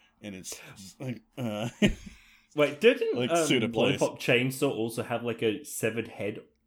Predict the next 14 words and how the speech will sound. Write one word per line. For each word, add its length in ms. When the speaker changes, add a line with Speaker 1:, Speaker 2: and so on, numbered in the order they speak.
Speaker 2:
on 140
her, 300
like, 300
waist? 560
Speaker 1:
Yeah, 220
her 120
boyfriend's 460
severed 200
head 280
that 120
was 160
still 380
somehow 480
alive. 400